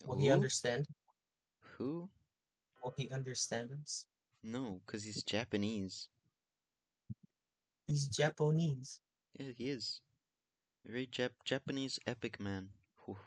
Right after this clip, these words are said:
Speaker 2: who, uh, who has made hit series like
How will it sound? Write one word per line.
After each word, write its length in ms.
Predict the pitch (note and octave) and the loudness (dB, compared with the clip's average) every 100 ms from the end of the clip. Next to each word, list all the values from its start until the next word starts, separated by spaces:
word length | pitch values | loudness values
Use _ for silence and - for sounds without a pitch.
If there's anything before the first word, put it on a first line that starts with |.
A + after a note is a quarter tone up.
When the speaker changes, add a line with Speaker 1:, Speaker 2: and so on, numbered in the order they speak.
| - | -10
Speaker 2:
who, 240 | G#2 F#2+ F#2+ | -4 0 4
uh, 280 | F#2+ F#2+ F2+ _ _ _ _ _ _ _ - | 4 4 0 _ _ _ _ _ _ _ -8
who 280 | G#2 G2 F#2+ | -6 -6 -6
has 200 | G2+ - | -8 -6
made 300 | G2+ G2+ G2+ G#2 _ - | -4 -4 -4 -10 _ -20
hit 240 | G2 A2 | -10 -8
series 520 | G#2 - A2 G2+ F#2+ F#2+ | -6 -2 0 0 0 0
like 440 | F2+ E2+ E2+ - | 0 0 -4 -12